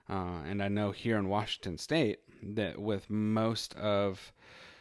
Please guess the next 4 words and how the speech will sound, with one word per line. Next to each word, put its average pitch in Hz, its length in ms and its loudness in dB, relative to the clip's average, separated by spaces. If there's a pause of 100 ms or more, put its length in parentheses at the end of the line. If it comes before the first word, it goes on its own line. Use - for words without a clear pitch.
(260)
the 104 760 0
newer 113 520 4
vehicles, 101 1300 0
uh, 101 360 0